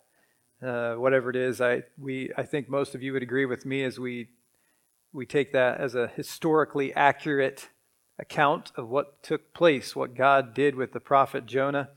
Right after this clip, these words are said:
as he refused God in his commission to go to Nineveh, which Nineveh being the capital city of Assyria, enemy nation.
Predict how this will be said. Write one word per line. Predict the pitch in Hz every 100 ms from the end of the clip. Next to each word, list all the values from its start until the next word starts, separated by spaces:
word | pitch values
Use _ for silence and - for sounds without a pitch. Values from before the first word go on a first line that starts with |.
| _ - - _ _
as | 135 120
he | 135
refused | 127 123 - 156 220 190 151 170 131 131
God | 139 151 135 127 143
in | 131 120
his | 131 123
commission | 135 123 131 -
to | 123
go | 117
to | 113
Nineveh, | 120 156 135 113 - _ - - _ _ _ _ _ _ _ _ _ _ _
which | 135 - - _
Nineveh | 151 160 170 139 131
being | 147 147 135
the | 127
capital | - 151 143 139 127
city | - 151 143 135 117 - _
of | 139 127 120 123
Assyria, | - - 170 139 113 107 - _ _ _ _ _ _ _ _ _ _ _ -
enemy | 135 135
nation. | 139 156 - 139 110